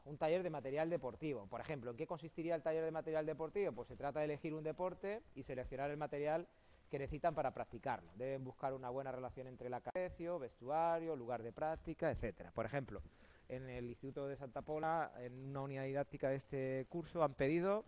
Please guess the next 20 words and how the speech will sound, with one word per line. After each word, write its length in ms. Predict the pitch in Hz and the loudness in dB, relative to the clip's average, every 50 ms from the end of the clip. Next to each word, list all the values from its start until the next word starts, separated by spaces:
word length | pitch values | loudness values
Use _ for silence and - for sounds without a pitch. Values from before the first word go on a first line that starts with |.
| - - - | -8 -12 -6
construir 760 | - 131 117 - - - - 139 139 139 147 175 196 - - - - - | -4 -4 -4 -4 -8 -6 -2 2 4 6 8 8 8 6 4 -6 -12 -12
una 540 | 135 135 131 131 123 117 113 110 107 110 123 - - - | -10 -6 -2 0 2 2 4 2 2 0 -4 -8 -10 -6
manopla 460 | 110 104 104 110 113 - 123 127 120 | -4 -4 -2 -2 0 4 6 6 6
de, 420 | 110 101 95 92 90 90 90 92 - - - - _ - - - - - | 6 4 0 -2 -4 -6 -8 -10 -14 -18 -20 -20 _ -20 -20 -18 -10 -6
de, 280 | 117 110 107 101 98 | -4 -2 -2 -2 -4
de 220 | 95 92 95 92 90 | -6 -6 -8 -10 -10
trinquete. 500 | - - 110 101 98 98 92 - - - - - | -6 -4 -4 -4 -2 -4 -6 -6 -6 -14 -8 -2
De 80 | - 123 | 0 4
cartón, 480 | - 127 123 - 190 202 208 233 269 - - - - - - - - - | 4 4 6 6 4 4 4 2 -4 -10 -14 -20 -20 -18 -18 -12 -4 0
bueno, 140 | 127 117 120 | 2 4 4
lo 40 | 131 | 6
más 120 | 139 131 | 6 6
fácil, 380 | - 151 147 - 165 170 196 - - - - - - - | 8 8 8 8 8 6 4 2 0 -12 -18 -18 -4 4
sabéis 220 | - 127 139 135 | 6 8 8 8
que 120 | - 139 139 | 6 6 4
es 140 | 147 - | 4 2
un 100 | 131 127 | 0 2
guante, 640 | 117 123 131 135 - 135 127 123 123 123 123 123 123 - - - - - - - - _ - | 6 6 6 6 8 8 10 10 12 10 10 8 6 0 -6 -14 -16 -16 -18 -20 -20 _ -6
un 120 | - 123 | 0 6
guante 420 | 131 147 156 165 - 185 196 226 | 8 8 8 8 8 4 4 4